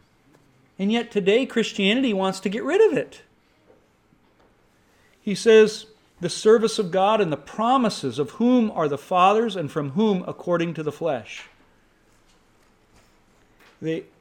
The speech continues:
N I V, again, it just says, "Theirs is the adoption as sons. Theirs the divine glory. Theirs the covenants.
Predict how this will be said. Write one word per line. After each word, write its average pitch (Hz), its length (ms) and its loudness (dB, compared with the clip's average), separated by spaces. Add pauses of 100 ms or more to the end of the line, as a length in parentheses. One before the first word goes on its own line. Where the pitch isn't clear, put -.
N 190 160 0
I 185 180 4
V, 175 460 0
again, 160 520 0
it 151 100 -6
just 151 280 -4
says, 147 800 2 (560)
"Theirs 180 680 6 (260)
is 156 180 -4
the 156 120 -2
adoption 143 580 -2
as 131 220 -6
sons. 117 560 -6 (300)
Theirs 175 600 6
the 156 100 -4
divine 147 680 -2
glory. 135 460 -2 (260)
Theirs 185 600 6 (160)
the 147 80 -2
covenants. 127 580 -2